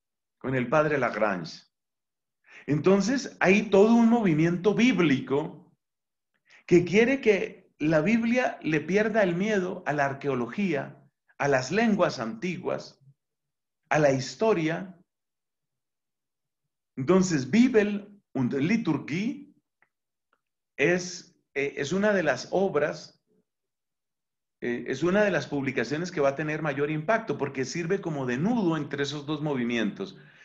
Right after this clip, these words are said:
El movimiento bíblico va a tener una repercusión muy clara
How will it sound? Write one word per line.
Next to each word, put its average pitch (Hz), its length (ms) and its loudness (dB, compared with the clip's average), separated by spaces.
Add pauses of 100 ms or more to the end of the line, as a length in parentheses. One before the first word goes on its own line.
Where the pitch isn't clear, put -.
(220)
El 151 100 4
movimiento 190 520 6
bíblico 233 400 0
va 190 100 2
a 185 60 -4
tener 196 300 0
una 196 180 -2
repercusión 151 1040 -6 (500)
muy 202 360 2
clara 143 500 -2